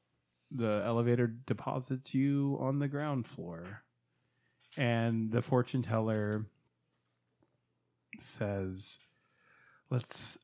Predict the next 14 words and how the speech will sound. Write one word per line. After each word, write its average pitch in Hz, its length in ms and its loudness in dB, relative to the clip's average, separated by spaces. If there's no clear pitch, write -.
uh, 123 640 2
we, 143 280 4
there's 127 300 4
a 113 60 2
bar. 135 560 2
I 120 60 2
don't 120 280 2
know 120 1040 4
if - 100 -8
you 135 100 0
guys 117 240 0
would 101 180 -10
like 139 240 -6
it. 135 220 -2